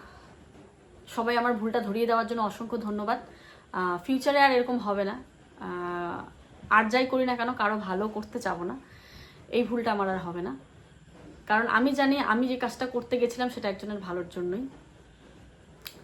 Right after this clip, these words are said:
আর অনেক কিছু শিখেছি, তোমাদের কমেন্ট, তোমাদের কথাবার্তায় আমি অনেক কিছু শিখছি, আর ভবিষ্যতেও হয়তো শিখবো। অনেক কিছু চেপে যাওয়ার চেষ্টা করব, যেটা আমার কোনোদিনও হয় না। আর হচ্ছে আর কি,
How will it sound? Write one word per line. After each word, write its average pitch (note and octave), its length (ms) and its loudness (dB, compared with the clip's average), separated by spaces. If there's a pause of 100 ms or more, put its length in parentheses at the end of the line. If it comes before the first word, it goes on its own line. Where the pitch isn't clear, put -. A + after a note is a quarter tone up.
(760)
আর F3+ 240 -4
অনেক E4 220 6
কিছু C#4 180 -2
শিখেছি, G3 360 -4
তোমাদের A3 340 0 (320)
কমেন্ট, A#3+ 540 2
তোমাদের A3 320 -2
কথাবার্তায় A3+ 640 0
আমি A#3+ 140 0
অনেক A3+ 240 0
কিছু B3+ 180 -4
শিখছি, B3 480 -4
আর G#3 100 2
ভবিষ্যতেও G3+ 420 -4
হয়তো G3+ 220 -4
শিখবো। G3 400 -8
অনেক C4 200 0
কিছু C4+ 180 -4
চেপে A#3 280 0
যাওয়ার A3+ 260 2
চেষ্টা G#3+ 280 -4
করব, G3+ 260 0 (680)
যেটা A3 200 2
আমার A3 180 0
কোনোদিনও G#3+ 360 -6
হয় F#3 220 -4
না। A3+ 120 -4 (640)
আর F3 440 -4
হচ্ছে F3+ 440 -8
আর F3 180 -8
কি, A#3+ 160 -10